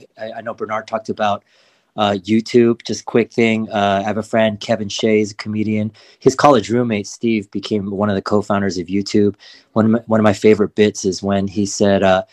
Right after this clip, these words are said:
"You know, they always used to." Um, <laughs> you know, split everything, like, go to dinner.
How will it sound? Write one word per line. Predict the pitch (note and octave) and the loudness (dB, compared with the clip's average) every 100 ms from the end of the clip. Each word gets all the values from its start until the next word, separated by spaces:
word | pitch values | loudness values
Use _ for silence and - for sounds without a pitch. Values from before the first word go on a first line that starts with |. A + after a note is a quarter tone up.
| _ - - | _ -20 -4
"You | A2+ | 2
know, | G2+ | 6
they | A2 | 6
always | G#2+ G#2+ A2+ G#2+ F#2+ | 6 6 6 2 0
used | G#2+ - | -2 -2
to." | - G#2+ G2+ G2 - | -4 0 2 0 -2
Um, | G2+ G2 F#2+ F2+ G2+ _ _ - - _ _ _ _ - | -2 0 0 -2 -10 _ _ -20 -20 _ _ _ _ -20
<laughs> | |
you | A3 _ _ _ - - - - - - - - C3+ | -20 _ _ _ 2 2 2 -8 -8 -12 -20 -4 0
know, | A2+ | 2
split | - - C#3 E3 | 0 2 6 6
everything, | A2+ G2+ - G2 F2+ | 4 0 -4 -8 -8
like, | G#2 G2 | -10 -8
go | G#2+ | -6
to | G2+ | -6
dinner. | G2 G2+ A2 | -4 -4 -6